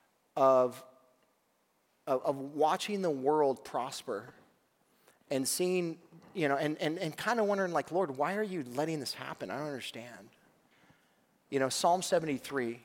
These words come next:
if you've never read it, it's, it's, the psalmist is struggling with this. He's like, you know, "I don't understand, Lord, why you're, why you're letting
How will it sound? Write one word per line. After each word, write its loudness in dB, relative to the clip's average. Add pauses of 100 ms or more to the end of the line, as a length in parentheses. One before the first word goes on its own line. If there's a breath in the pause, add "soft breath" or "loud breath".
(140)
if -14
you've -4
never 0
read 2
it, 0
it's, -10 (220)
it's, -8 (560 loud breath)
the -4
psalmist 4
is -4
struggling 0
with -10
this. -8
He's -8
like, -2 (920 soft breath)
you -2
know, 0 (800)
"I -2
don't -2
understand, -4
Lord, 0
why 0
you're, 0 (100)
why 0
you're 0
letting -4